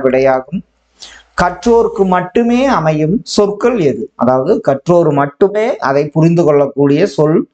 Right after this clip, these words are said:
எந்த வகை சொல்லாகும்? Answer correct தான், கற்றோர் மட்டுமே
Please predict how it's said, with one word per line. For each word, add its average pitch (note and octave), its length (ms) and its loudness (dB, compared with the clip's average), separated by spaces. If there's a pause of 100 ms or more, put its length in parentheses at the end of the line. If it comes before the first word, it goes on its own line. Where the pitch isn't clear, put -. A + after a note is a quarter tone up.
(320)
எந்த F3 280 2
வகை D#3 280 0 (160)
சொல்லாகும்? C3+ 540 0 (2000)
Answer D3 380 0
correct D3 380 -2
தான், F3+ 140 -4 (120)
கற்றோர் F3 500 0
மட்டுமே F3+ 520 0